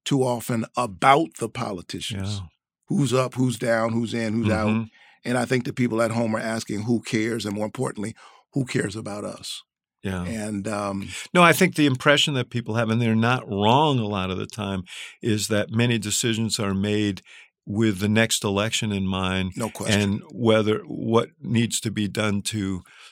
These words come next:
Speaker 2: uh, strengthen one's, uh, party or oneself vis-a-vis an opponent rather than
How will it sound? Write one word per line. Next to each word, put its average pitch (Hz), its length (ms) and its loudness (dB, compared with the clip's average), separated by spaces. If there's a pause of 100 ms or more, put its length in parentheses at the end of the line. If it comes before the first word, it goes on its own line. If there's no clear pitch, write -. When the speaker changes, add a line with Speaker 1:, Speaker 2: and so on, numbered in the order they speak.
(160)
Speaker 2:
uh, 92 440 -6
strengthen 110 580 4
one's, 98 380 -2
uh, 98 220 0 (140)
party 107 440 4
or 92 160 0
oneself 101 840 0 (360)
vis-a-vis 107 420 0
an 98 60 0
opponent 117 560 -4 (500)
rather 113 420 2
than 98 500 -2